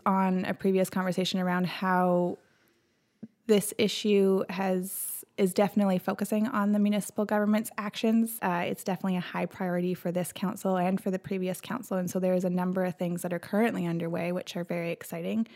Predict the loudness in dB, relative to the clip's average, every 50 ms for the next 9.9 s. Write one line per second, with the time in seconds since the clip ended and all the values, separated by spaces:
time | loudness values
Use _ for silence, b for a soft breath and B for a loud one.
0 | B B B B B B B B 4 6 6 6 4 4 2 2 0 2 2 0
1 | -2 -6 -4 -2 -2 -2 -2 -4 -4 -4 -4 -2 -2 -2 -2 -2 -4 -4 -6 -6
2 | -8 -14 -14 -8 -4 0 0 2 2 2 0 -2 -6 -8 -4 -2 -2 -2 -2 -4
3 | -6 -4 -2 -2 0 0 0 0 0 -2 -4 -6 -4 -4 -4 -6 -4 -4 -4 -2
4 | -2 -4 -6 -6 -6 -6 -4 -4 -4 -2 0 0 0 0 0 -2 -4 B B B
5 | B B B -6 -6 -4 -2 -4 -4 -4 -6 -8 -6 -4 -2 -2 0 -2 -2 -4
6 | -4 -2 0 2 4 4 4 4 4 4 4 2 2 0 -2 -2 -2 -2 -2 -2
7 | -2 -2 -4 -4 -4 -4 -6 -4 -4 -6 -8 -6 -4 -4 -2 -2 -2 -2 -2 -2
8 | -4 -6 -8 -14 -14 -14 -12 -8 -6 -4 -4 -4 -4 -4 -6 -8 -8 -8 -8 -6
9 | -4 -2 -2 -2 -2 -4 -6 -6 -4 -4 -2 -2 0 0 0 0 -2